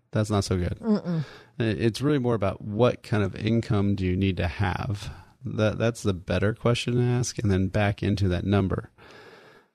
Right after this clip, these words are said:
Speaker 1: And the reason why I point that out is 'cause I've had some, I've got one client, she can live on two thousand dollars a month.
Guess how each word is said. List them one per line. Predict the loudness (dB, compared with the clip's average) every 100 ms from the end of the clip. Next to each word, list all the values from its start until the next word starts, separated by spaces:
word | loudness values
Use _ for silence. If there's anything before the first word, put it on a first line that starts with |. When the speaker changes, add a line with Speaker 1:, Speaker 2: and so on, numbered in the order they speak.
| _ -8
Speaker 1:
And | 0 2 2 0
the | 2
reason | 2 2
why | 0
I |
point | 0 -2 0
that | 0 2
out | 2
is | 0
'cause | -2 0
I've | 2
had | 2 0 -2
some, | -6 0 2 2 -2 _
I've | -2 0
got | 2
one | 2 2
client, | 0 0 0
she | -2
can | 0 2
live | 2
on | 0
two | 0 -2
thousand | 2 0 0
dollars | 0 0 0
a | 0
month. | -2 -6